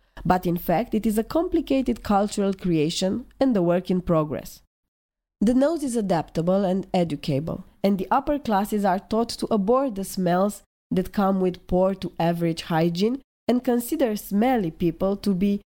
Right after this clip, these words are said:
the culprits of those smells. Smelling like a human is a misdemeanor. The aim is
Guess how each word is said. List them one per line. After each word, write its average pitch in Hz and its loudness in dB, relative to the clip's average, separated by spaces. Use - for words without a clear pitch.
the 190 0
culprits 240 -2
of 165 -2
those 170 2
smells. 151 -4
Smelling 196 2
like 165 -4
a 165 -2
human 185 0
is 214 2
a 220 4
misdemeanor. 196 0
The 175 2
aim 214 2
is 170 -2